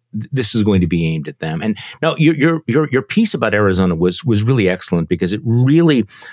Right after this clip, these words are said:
I think, encapsulated the way in which the, the focus of the G O P and the focus of Trumpism, it continues to narrow and narrow and narrow. And there was that great quote from Trump where he says, "This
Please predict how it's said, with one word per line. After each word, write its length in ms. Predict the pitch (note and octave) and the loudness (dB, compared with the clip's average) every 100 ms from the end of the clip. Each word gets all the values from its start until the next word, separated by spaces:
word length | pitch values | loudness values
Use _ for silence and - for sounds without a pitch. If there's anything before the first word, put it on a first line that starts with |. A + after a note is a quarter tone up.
| - - | -20 -6
I 120 | G#2+ | -4
think, 200 | G#2 G#2 | 0 0
encapsulated 960 | G2+ G2 - G#2 G#2 - F#2+ F2+ E2+ E2+ | 2 0 0 -6 -4 -6 -2 0 0 -2
the 80 | F#2 | -2
way 280 | F2+ G2 G2+ | 2 2 2
in 160 | F#2 | 2
which 280 | F2 F2+ - _ _ - _ _ _ | 2 0 -4 _ _ -20 _ _ _
the, 420 | G#2 G2 F#2+ F#2 - | -10 -4 0 -2 -4
the 120 | - - | -10 -8
focus 760 | - - C3 D3 D3 A#2+ - - | -10 -4 0 2 2 -2 -4 -4
of 340 | G2 F#2+ F#2+ F2+ | -2 0 0 -2
the 200 | F#2 F#2+ | -4 -4
G 300 | F2 A2 G2+ | -2 0 2
O 100 | F#2 | 0
P 160 | - | 0
and 80 | F2+ | 0
the 60 | F#2 | 0
focus 440 | - A2+ G#2 - | -2 -2 0 -4
of 100 | G2 | -4
Trumpism, 480 | - G2+ G2+ F2 F#2 | -4 -2 0 0 -2
it 160 | E2+ - | -4 -8
continues 520 | - - B2 B2 A#2+ | -6 -4 0 0 0
to 120 | - | -2
narrow 500 | F#2+ F2 F#2+ G#2 G#2+ G#2+ | 0 2 2 2 0 0
and 220 | F#2 F2+ | 2 2
narrow 340 | F#2 F#2+ F#2+ | 2 0 -2
and 200 | - F2+ | 0 0
narrow. 300 | F2 F#2 F2+ | 0 0 -2
And 120 | F2 | 0
there 80 | F#2 | 2
was 140 | G2 F#2 | 2 2
that 220 | F#2 - | -2 -4
great 320 | - A#2+ E3 | -4 0 0
quote 320 | - - A#2 | -4 -2 -2
from 240 | - - G3 | -2 -2 -2
Trump 360 | - C3 A2 - | -2 -2 -4 -2
where 120 | F#2+ | -2
he 120 | G2 | -2
says, 320 | F#2+ G#2 G2 - - - _ | -2 0 0 -4 -20 -20 _
"This 500 | G2+ G2 E3 D#3+ - | -6 2 2 2 -4